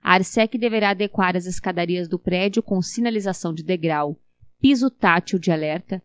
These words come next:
e corrimão de apoio, os banheiros do pavimento térreo, as portas com dimensões corretas, puxadores e visores, reparar as calçadas com rebaixamento para pessoa com deficiência, P C D,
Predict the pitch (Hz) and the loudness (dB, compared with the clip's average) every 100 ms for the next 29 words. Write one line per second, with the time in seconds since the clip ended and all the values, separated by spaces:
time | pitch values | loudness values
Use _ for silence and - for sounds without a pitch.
0 | _ _ - - 233 226 214 202 214 214 | _ _ -12 0 4 6 6 4 2 2
1 | 190 185 175 143 _ _ _ _ - 170 | 2 4 2 -2 _ _ _ _ -2 -2
2 | 175 208 202 247 262 - 208 196 180 175 | 2 2 2 2 0 -2 -2 0 -2 -4
3 | 175 - 170 180 165 151 - - - 170 | -6 -2 0 -2 -4 -8 -14 -14 -8 -8
4 | - 196 196 214 196 - 190 180 180 175 | -2 4 4 4 0 -2 -2 -2 -4 -2
5 | 185 175 - 175 165 185 - 170 - _ | -2 -2 -2 -2 0 -2 -4 -10 -10 _
6 | _ - 208 208 170 202 220 190 190 180 | _ 0 2 2 4 2 2 -2 -6 -4
7 | 165 175 180 170 - _ _ _ - 196 | 0 0 0 -6 -12 _ _ _ -6 0
8 | 202 190 208 233 - 202 - 214 208 208 | 2 4 2 0 2 0 2 2 2 0
9 | - 202 202 190 196 - 185 185 214 - | -2 0 0 2 0 0 0 0 -2 -2
10 | 185 180 190 - 190 190 - 190 190 196 | -2 0 -2 -2 -2 -2 -4 -4 -2 -2
11 | 202 - 190 190 208 - 170 - 180 - | -6 -6 -4 -2 -4 -4 -4 0 -2 -2
12 | 175 170 175 | -2 -2 -2